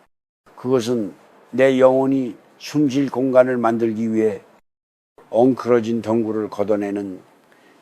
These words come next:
정리입니다. 먼저 거절하는 연습을 시작하십시오. 우리 한국 사람들은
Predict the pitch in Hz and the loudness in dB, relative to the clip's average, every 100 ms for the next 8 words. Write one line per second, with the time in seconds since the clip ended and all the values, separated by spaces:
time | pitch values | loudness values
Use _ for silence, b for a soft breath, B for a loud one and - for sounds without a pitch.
0 | _ - 107 104 95 92 90 85 - _ | _ -2 0 0 -4 -8 -10 -14 -18 _
1 | _ _ _ _ _ 117 127 120 123 110 | _ _ _ _ _ -2 0 2 2 2
2 | 92 - _ _ _ _ _ _ _ _ | -2 -18 _ _ _ _ _ _ _ _
3 | - 135 135 139 139 139 135 131 107 110 | -2 0 4 4 4 2 0 -2 -4 -4
4 | 113 101 _ _ _ _ - - 113 104 | -4 -4 _ _ _ _ -16 0 0 0
5 | 95 - 80 - _ _ _ _ _ _ | -8 -12 -18 -20 _ _ _ _ _ _
6 | _ 117 131 117 127 120 135 120 117 113 | _ -2 0 2 -2 -2 2 2 2 2
7 | 120 127 92 | 0 0 -2